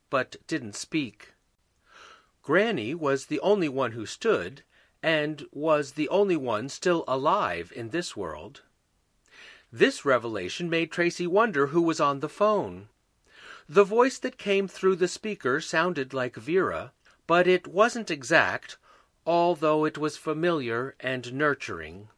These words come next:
Then Tracy puzzled why his mom would be on the phone and why she would be calling. "Here, this is for you," Granny said. Five words.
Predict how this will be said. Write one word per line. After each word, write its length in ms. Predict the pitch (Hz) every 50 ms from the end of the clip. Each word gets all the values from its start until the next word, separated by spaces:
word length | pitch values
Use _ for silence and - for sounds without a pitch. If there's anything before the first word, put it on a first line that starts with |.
| _ _ _ _ _ _ _ _ _ _ _ _ _ _ - _ _ _ -
Then 320 | 117 180 202 226 247 254
Tracy 440 | - - - 208 208 196 - 202 202
puzzled 600 | 190 - - - 285 294 233 - 123 104 117 131
why 320 | 151 135 143 147 147 156 160
his 240 | 156 170 170 143 135
mom 480 | 143 151 160 180 190 190 147 131 143
would 180 | 147 156 156 135
be 160 | - 156 156
on 220 | - - 151 151
the 80 | 139 139
phone 640 | - - - 220 233 202 113 98 90 92 117 151 156 _ _ - - - _ _ _ _ _ -
and 320 | - 160 156 147 147 147 139
why 300 | 139 131 151 147 139 139
she 200 | 135 - - 147
would 200 | 131 131 123 117
be 80 | 120 110
calling. 680 | - - - 196 196 180 143 107 95 90 92 95 98 _ _ _ _ _ _ _ _ _ _ _ _ _ _ _ _ _ _
"Here, 440 | - - 175 170 143 117 104 107 - _ _ _ _ _ _ _ _ _ -
this 200 | 175 - - -
is 100 | 123 -
for 140 | - - 110
you," 360 | 104 131 185 202 131 - - _ _ _ _ _ _ -
Granny 320 | 135 123 110 98 90 85
said. 480 | - - - 104 92 82 80 82 - _ _ _ _ _ _ _ _ _ _ _
Five 460 | _ - - 123 113 104 98 95 -
words. 600 | 113 117 113 110 101 95 92 92 101 - - -